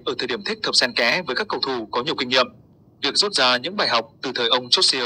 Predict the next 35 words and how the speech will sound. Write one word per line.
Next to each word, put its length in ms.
có 140
thể 180
sẽ 160
giúp 160
ông 240
Kim 120
tránh 320
được 120
các 100
sai 160
lầm. 140
Một 120
nguồn 180
tài 120
nguyên 140
khác 300
mà 100
ông 240
Kim 260
có 120
thể 120
khai 140
thác 200
đó 240
là 140
các 160
cầu 100
thủ 180
kinh 140
nghiệm 260
đang 180
chơi 180
ở 80
hạng 120
nhất. 160